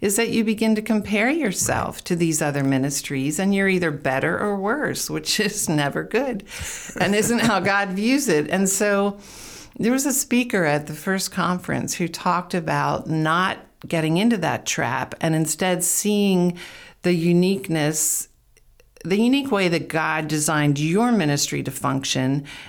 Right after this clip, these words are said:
Speaker 1: and to be content in that and to, you know, improve in that,
Speaker 2: Right.
Speaker 1: but to not compare yourself against the others. You can learn from each other, but not to compare yourself in terms of,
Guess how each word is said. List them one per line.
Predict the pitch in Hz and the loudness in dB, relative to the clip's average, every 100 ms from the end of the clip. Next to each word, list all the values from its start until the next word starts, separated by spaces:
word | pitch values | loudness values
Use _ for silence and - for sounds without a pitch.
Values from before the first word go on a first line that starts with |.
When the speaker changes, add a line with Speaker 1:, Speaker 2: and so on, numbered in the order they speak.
| - - | -10 -2
Speaker 1:
and | 175 175 170 | 2 2 2
to | 196 170 | 0 0
be | 170 175 | 2 0
content | 175 165 - 226 269 156 | 2 0 0 0 0 0
in | 135 | 2
that | 135 135 151 | 2 0 2
and | 151 147 | 0 0
to, | 156 139 135 - | 0 0 0 0
you | 156 | 0
know, | 131 131 - - | 0 0 -4 -2
improve | 151 151 277 370 269 | -2 0 0 2 0
in | 139 | 0
that, | 120 117 98 - - | -2 -4 -6 -10 -8
Speaker 2:
Right. | 110 | -2
Speaker 1:
but | 101 208 | 0 0
to | 220 | 0
not | 220 220 214 | 2 2 0
compare | 214 190 185 160 | 0 0 0 2
yourself | 151 151 147 135 | 0 0 -4 -4
against | 135 135 135 - | -4 -2 -2 -2
the | 151 185 | -2 -2
others. | 214 147 143 | 0 0 0
You | 214 | 0
can | 311 202 147 | 0 0 2
learn | 170 277 330 | 2 2 0
from | - 151 | -2 -2
each | 131 135 - | 0 -2 -2
other, | 117 - 123 151 - - - - - | -2 -2 -4 -4 -8 -16 -18 -20 -2
but | 165 151 147 | 0 2 0
not | 175 185 202 | 0 0 0
to | - 165 | -4 -4
compare | 160 156 202 202 202 | -4 -4 -2 0 0
yourself | 165 139 - 135 127 135 135 | 0 -2 -4 -2 0 -2 -2
in | 143 | -4
terms | 143 - 147 143 139 | -2 -2 0 0 0
of, | 131 123 123 | -2 -2 -4